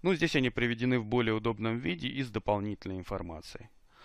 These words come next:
На этом заканчиваются цифровые характеристики Э Б С, и начинается просто перечисление тех технических характеристик Э Б С,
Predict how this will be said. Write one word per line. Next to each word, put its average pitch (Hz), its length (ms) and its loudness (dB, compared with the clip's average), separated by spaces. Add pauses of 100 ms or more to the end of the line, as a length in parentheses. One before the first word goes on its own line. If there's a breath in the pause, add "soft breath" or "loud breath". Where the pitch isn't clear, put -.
(100)
На 175 200 10
этом 151 240 8
заканчиваются 120 1200 4
цифровые 131 920 6
характеристики 120 760 -2
Э 110 120 4
Б 202 280 4
С, - 100 0
и 139 100 2
начинается 160 540 0
просто 135 320 -2
перечисление 110 800 0
тех - 460 2
технических - 600 0
характеристик 196 720 0
Э 165 40 2
Б 165 280 8
С, - 140 4